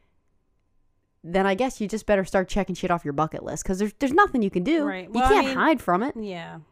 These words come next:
Speaker 2: I mean, and nobody, uh, really wins. And if, um, you know, the, the, all the politicians, the high-ranking politicians flee to their, um, well-stocked bunkers,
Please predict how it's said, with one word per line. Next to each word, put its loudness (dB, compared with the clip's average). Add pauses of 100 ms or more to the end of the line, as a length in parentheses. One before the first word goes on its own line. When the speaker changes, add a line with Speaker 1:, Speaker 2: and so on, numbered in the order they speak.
(100)
Speaker 2:
I -8
mean, -6
and -8
nobody, -4
uh, -8
really -8
wins. -12 (880)
And -4 (100)
if, -8
um, -10
you -12
know, -6
the, -12 (260)
the, -10
all -8
the -6
politicians, -8
the -12
high-ranking -8
politicians -10
flee -12
to -8
their, -8
um, -14
well-stocked -10
bunkers, -12